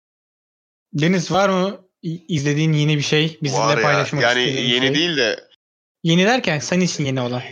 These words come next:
Speaker 2: bin beş yüz yıldır falan Westworld'un yeni sezonunu bekliyordum hatırlıyorsanız.
Speaker 1: Hı hı.
Speaker 2: E, kaç? Bin dokuz yüz seksen sekizden beri falan bekliyorum.
Speaker 1: <laughs>
Speaker 2: İkinci sezon çıktığından beri.
Speaker 1: Hı hı.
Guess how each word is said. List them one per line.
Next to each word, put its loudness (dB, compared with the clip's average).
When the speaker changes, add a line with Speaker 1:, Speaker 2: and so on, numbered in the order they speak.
Speaker 2:
bin -6
beş -2
yüz -6
yıldır -4
falan 0
Westworld'un -4
yeni -2
sezonunu -6
bekliyordum -14
hatırlıyorsanız. -6
Speaker 1:
Hı -20
hı. -14
Speaker 2:
E, -14
kaç? -6
Bin -8
dokuz -6
yüz -8
seksen -2
sekizden -6
beri -2
falan -2
bekliyorum. -10
Speaker 1:
<laughs> -14
Speaker 2:
İkinci -8
sezon -4
çıktığından -8
beri. -8
Speaker 1:
Hı 0
hı. 0